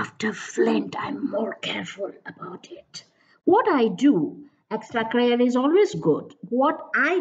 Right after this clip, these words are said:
do personally, I will tell you, I boil mineral good water for five minutes. Boil it to kill all the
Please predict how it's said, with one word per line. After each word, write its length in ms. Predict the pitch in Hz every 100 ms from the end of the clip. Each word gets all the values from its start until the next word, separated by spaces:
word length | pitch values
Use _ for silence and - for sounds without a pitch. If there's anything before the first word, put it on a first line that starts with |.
| 294
do 100 | 320 294
personally, 800 | 269 285 285 285 277 294 285 - 175
I 100 | 196
will 120 | 196 202
tell 160 | 208 139 143
you, 100 | - - 202
I 180 | 202 180 160 - 196
boil 500 | 190 208 208 202 196 175 180
mineral 520 | 185 185 185 190 185
good 420 | 165 - 170 180 160
water 580 | 151 165 170 180 165 175 -
for 140 | 190
five 380 | 185 - 311 294 190
minutes. 580 | - - - - - - _ _ _ -
Boil 480 | 151 185 175 156 147
it 260 | - - - -
to 100 | -
kill 160 | 185 170 180
all 120 | -
the 100 | -